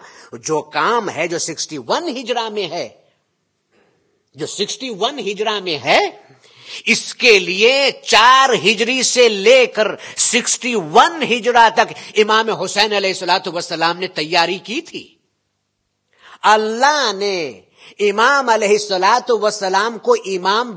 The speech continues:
बनाया ही था इसी काम के लिए, खास तौर पर इसी काम के लिए बनाया था। हसन मुज्तबा जो है उनकी जिंदगी में नहीं है, लेकिन उन्होंने सुलह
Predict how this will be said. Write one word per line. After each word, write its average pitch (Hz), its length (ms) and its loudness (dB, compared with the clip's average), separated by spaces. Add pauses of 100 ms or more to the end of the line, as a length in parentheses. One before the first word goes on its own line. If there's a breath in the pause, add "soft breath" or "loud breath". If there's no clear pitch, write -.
(120)
बनाया 180 560 2
ही 240 420 -2
था 262 260 0
इसी 254 440 -6
काम 208 320 4
के 180 180 2
लिए, 139 400 -6 (1600)
खास - 400 -4
तौर 185 180 -4
पर 392 140 -8
इसी 214 260 -8
काम - 320 -6
के 180 140 -10
लिए 170 160 -10
बनाया 147 360 -14
था। 107 140 -20 (280 loud breath)
हसन 202 400 0
मुज्तबा 180 440 0
जो 170 160 -4
है 170 60 -2
उनकी 185 280 -4
जिंदगी 160 460 -8
में 180 120 -6
नहीं 151 320 -6
है, 240 440 0
लेकिन 226 240 0
उन्होंने 190 600 0
सुलह 302 360 2